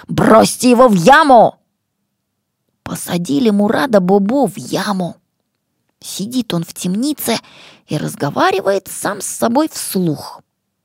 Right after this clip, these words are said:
«Разве я камень нашел? У того, что я нашел,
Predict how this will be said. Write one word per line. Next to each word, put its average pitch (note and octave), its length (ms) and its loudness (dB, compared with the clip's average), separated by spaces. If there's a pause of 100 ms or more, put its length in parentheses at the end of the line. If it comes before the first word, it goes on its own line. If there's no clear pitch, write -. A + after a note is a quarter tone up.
(760)
«Разве G#3 920 0 (460)
я E3 420 2
камень - 640 -2
нашел? G#3 680 0 (720)
У A3 160 -4
того, D4 520 2
что - 280 0
я D#4+ 220 2
нашел, C4+ 680 2